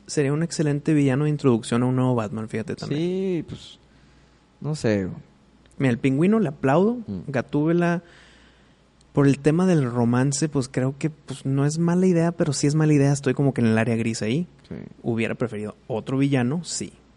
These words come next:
Speaker 1: Deathstroke hubiera estado excelente, nos subieron las, las, no, lo pusieron un pedestal y ya no va a estar. Bueno,
Speaker 2: Hijo.
Speaker 1: ya n-, a-, hasta ahorita,
Speaker 2: Mm.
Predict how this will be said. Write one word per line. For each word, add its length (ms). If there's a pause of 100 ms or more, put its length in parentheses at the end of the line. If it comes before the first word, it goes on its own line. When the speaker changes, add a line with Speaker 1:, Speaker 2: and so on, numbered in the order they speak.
(580)
Speaker 1:
Deathstroke 600
hubiera 100
estado 180
excelente, 560
nos 160
subieron 540
las, 420 (160)
las, 580 (420)
no, 120
lo 380
pusieron 400
un 120
pedestal 680 (680)
y 120
ya 120
no 100
va 60
a 40
estar. 240 (100)
Bueno, 220
Speaker 2:
Hijo. 220
Speaker 1:
ya 160
n-, 200
a-, 240
hasta 240
ahorita, 440
Speaker 2:
Mm. 160